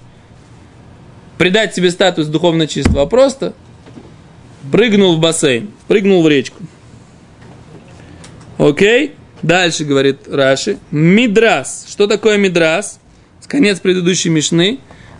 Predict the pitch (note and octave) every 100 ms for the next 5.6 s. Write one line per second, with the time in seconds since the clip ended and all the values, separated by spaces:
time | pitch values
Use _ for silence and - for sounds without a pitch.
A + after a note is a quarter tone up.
0 | - D3+ F3 E3 E3 E3+ F3 G#3 G3 F3
1 | F3+ E3 F#3 B2 - - - - F#3 F3+
2 | F#3+ E3+ C#3+ C3+ C#3+ - - - - -
3 | - - D#3 - - - F3 G#3+ C4+ C#4
4 | G3+ - - A#3 - - B3 A3 C#3+ -
5 | C#3+ C#3+ D3+ C#3+ C#3+